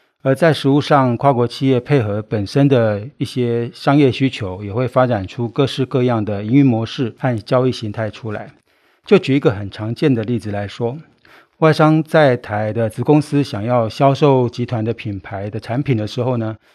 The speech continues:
因为品牌是由母公司所开发出来的，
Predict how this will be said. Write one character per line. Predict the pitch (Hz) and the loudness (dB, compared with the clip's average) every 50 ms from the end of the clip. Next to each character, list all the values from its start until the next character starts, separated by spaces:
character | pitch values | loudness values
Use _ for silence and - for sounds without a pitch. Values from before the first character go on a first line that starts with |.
| _ - | _ 0
因 | 147 151 | 2 4
为 | 165 170 156 | 4 6 4
品 | 143 - - 113 101 95 | 2 0 -6 -8 -8 -8
牌 | - - 95 92 95 98 104 | -10 -12 -12 -10 -10 -12 -12
是 | - - 151 | -8 -2 2
由 | 143 127 113 107 110 113 | 2 2 2 2 -2 -6
母 | 117 120 113 107 | -6 -4 -6 -6
公 | 98 - 143 160 | -2 0 0 0
司 | 147 - 147 147 | 0 -2 -4 -4
所 | 139 - 113 - | -4 -4 -6 -8
开 | - - 120 120 | -6 -6 -6 -2
发 | - 123 123 | 0 0 0
出 | 120 - - 139 131 | 0 -4 -4 -4 -4
来 | 107 95 92 | -4 -4 -6
的， | 90 - - | -8 -10 -10